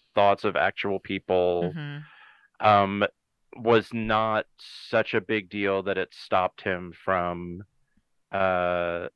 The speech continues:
Speaker 1: you know, from, uh, living for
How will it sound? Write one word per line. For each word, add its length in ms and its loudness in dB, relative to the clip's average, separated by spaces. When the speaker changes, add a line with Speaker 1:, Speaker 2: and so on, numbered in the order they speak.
Speaker 1:
you 160 -4
know, 320 0
from, 460 -4
uh, 340 0
living 440 0
for 380 2